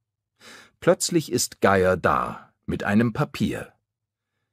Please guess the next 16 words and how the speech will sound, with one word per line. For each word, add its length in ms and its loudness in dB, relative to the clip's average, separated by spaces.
"Ich 260 4
verstehe, 680 4
Sie 320 0
wollen 460 6
und 280 -6
können 380 2
jetzt 440 2
keinen 520 2
Vertrag 920 -2
abschließen, 840 -2
aber 320 6
ich 180 -2
habe 220 4
hier 260 6
einen 320 4
Vorvertrag", 1200 2